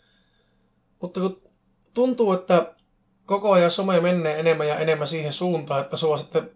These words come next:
arvostellaan ihmisenä sen perusteella, mitä sä päivität, niin vaikka ite ei olekaan koskaan ollut se mustavalkoinen viininmaistaja jonkke, niin tuota, tulee semmonen, <laughs> mustavalkoinen viininmaistaja, niin tulee semmonen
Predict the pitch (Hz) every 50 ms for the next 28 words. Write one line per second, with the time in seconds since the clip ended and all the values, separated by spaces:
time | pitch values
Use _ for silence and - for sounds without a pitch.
0 | - - 202 220 202 170 156 147 - - 165 147 143 143 - 160 165 160 156 156
1 | 151 143 123 135 139 135 131 156 156 151 160 151 147 135 - - 160 147 135 143
2 | 151 151 139 143 143 - - 165 175 185 190 220 240 247 247 - - _ _ _
3 | _ _ _ _ _ _ _ _ _ - _ _ _ _ - - 170 165 170 185
4 | 180 - 196 202 202 196 214 196 - 175 175 185 208 208 190 - 170 156 156 156
5 | 160 - - - 156 151 151 156 156 151 - 160 156 160 151 151 - 160 143 147
6 | 147 143 147 151 147 147 147 - - - 160 156 156 151 151 151 151 147 143 143
7 | - - 160 151 151 151 147 151 147 - - 160 151 151 147 147 147 143 156 151
8 | 147 - _ _ _ _ _ _ _ _ _ _ _ _ _ _ _ - 214 220
9 | 208 190 170 156 160 160 160 156 156 156 151 156 - - - - - - - _
10 | _ _ - - 170 - - - - - 156 - - - - 151 135 143 143 139
11 | 135 131 127 127 - - _ _ _ _ - - - - - - - - - -
12 | - - - - - - _ _ - 214 196 214 - - - 285 277 254 220 208
13 | 190 233 233 226 226 220 208 208 - -